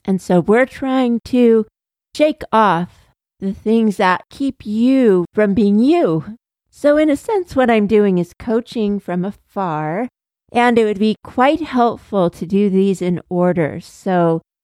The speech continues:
if you missed either last week or the week before, feel free to go back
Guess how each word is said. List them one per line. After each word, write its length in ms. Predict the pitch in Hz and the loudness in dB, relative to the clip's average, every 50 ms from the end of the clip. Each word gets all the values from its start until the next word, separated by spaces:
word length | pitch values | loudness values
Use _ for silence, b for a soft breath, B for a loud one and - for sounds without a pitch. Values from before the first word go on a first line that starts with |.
| _ _ | _ _
if 240 | 240 254 254 - - | 0 0 0 0 0
you 140 | 277 269 247 | 0 2 2
missed 680 | 233 220 220 247 277 311 - - - - _ - - _ _ _ _ _ _ _ | 2 2 4 4 2 2 -2 -6 -16 -20 _ -20 -20 _ _ _ _ _ _ _
either 340 | 247 247 247 226 233 226 220 | 0 0 2 2 2 2 2
last 380 | 208 208 202 220 240 - - | 2 0 0 0 -2 -6 -8
week 200 | - 269 269 - | -6 -6 -4 -2
or 100 | 277 277 | -2 0
the 100 | 262 277 | 0 0
week 240 | 247 247 247 - _ | -2 -4 -6 -6 _
before, 720 | - 269 277 - - - 233 220 190 175 170 170 175 196 - - _ _ _ _ | -6 -6 -6 -6 -6 -2 0 0 2 2 2 2 0 -2 -6 -10 _ _ _ _
feel 160 | - 233 220 | -2 -2 -2
free 260 | 214 - - 247 247 247 | -2 -4 -4 -4 -2 -2
to 80 | 269 | -2
go 220 | 262 - 254 254 240 | 0 2 0 0 0
back 480 | - - 214 196 185 190 214 226 - | 0 0 0 2 2 0 0 -2 -6